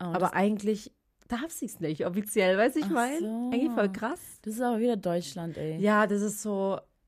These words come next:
Speaker 2: Bürokratie.
Speaker 1: Ja.
Speaker 2: Das Ding ist, letztendlich würde wahrscheinlich nie jemand klagen, weil für die andere Person ist es Müll und der Sperrmülltyp weiß gar nicht, dass was entnommen worden ist.
Speaker 1: Ja.
Speaker 2: Weiß ich mein, also es wird
Speaker 1: Ja.
Speaker 2: nie jemand,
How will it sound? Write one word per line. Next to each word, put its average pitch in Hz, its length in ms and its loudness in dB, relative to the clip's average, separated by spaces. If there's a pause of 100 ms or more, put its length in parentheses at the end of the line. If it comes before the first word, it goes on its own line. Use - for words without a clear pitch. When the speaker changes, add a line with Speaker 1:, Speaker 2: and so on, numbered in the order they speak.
(340)
Speaker 2:
Bürokratie. 185 880 -2
Speaker 1:
Ja. 180 520 -6 (680)
Speaker 2:
Das 196 140 -8
Ding 233 200 4
ist, 226 320 -4 (580)
letztendlich 226 560 4
würde 214 260 4
wahrscheinlich 202 540 -2
nie 208 180 4
jemand 185 380 2
klagen, 185 600 -6 (160)
weil 175 400 -2
für - 180 -4
die 175 180 -2
andere 180 280 -2
Person 185 380 -2
ist 175 100 -2
es 175 140 -6
Müll 196 360 6
und 180 240 -4 (580)
der 190 160 4
Sperrmülltyp 190 1400 2
weiß 185 380 2
gar 208 200 2
nicht, 214 320 -4
dass 214 160 -2
was 220 140 -2
entnommen 196 480 0
worden 233 220 2
ist. 196 140 2
Speaker 1:
Ja. 190 240 -2
Speaker 2:
Weiß 196 180 0
ich 208 100 -6
mein, 220 180 -4
also 190 160 0
es 175 120 -10
wird 196 100 -2
Speaker 1:
Ja. 196 40 -2
Speaker 2:
nie 226 80 0
jemand, 196 240 -2